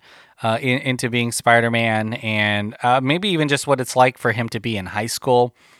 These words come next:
That's one of the really unique things about Spider-Man. When, uh, even when, when it was created by, by Stan Lee, uh, he had all of those, ha-, had all of those, uh,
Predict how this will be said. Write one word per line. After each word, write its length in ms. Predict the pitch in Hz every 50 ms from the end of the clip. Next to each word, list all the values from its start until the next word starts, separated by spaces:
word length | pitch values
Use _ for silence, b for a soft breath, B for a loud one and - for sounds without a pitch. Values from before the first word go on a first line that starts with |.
| b b
That's 220 | - 202 - -
one 120 | 196 196 185
of 60 | 170
the 140 | 147 139 131
really 260 | 135 143 147 143 143
unique 320 | 131 131 127 127 123 -
things 220 | - 123 113 104 -
about 180 | - 107 104
Spider-Man. 600 | - - 113 107 104 107 104 104 104 101 101 101 98
When, 160 | 104 107 -
uh, 120 | - 123 - -
even 380 | 175 190 185 196 202 240 226
when, 340 | 180 147 127 117 123 123 -
when 300 | 151 143 127 117 113 123 - -
it 40 | 127
was 120 | 110 101
created 580 | - - - 117 113 107 113 143 196 190 123 101
by, 140 | 95 101
by 200 | 107 98 104 98
Stan 340 | 95 - - 117 113 107 107
Lee, 300 | 123 160 175 143 123 127 b b b b b b b b b _
uh, 180 | - 147 160 180
he 220 | 175 165 165 175
had 180 | 190 190 185 180
all 200 | 180 180 185 180
of 80 | 175
those, 540 | 170 175 170 170 165 160 143 139 - - - 151 165 170
ha-, 220 | 143 135 156 156 -
had 240 | - 143 156 156 156
all 200 | 160 165 165 160
of 60 | 160
those, 300 | 165 160 160 160 147 139
uh, 300 | 151 143 139 139 135 131